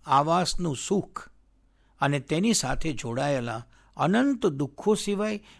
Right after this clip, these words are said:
બીજું આપી પણ શું શકે? આ ઘટમાળમાં રહીને,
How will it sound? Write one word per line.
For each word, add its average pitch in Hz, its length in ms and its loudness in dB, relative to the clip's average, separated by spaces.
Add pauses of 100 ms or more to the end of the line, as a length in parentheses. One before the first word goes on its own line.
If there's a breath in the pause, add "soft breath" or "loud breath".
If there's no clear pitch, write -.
(120)
બીજું 175 260 0
આપી 113 280 -6
પણ 233 220 -2
શું 277 260 -2 (160)
શકે? - 460 -10 (1500)
આ 233 160 8
ઘટમાળમાં 160 640 2
રહીને, 113 440 -8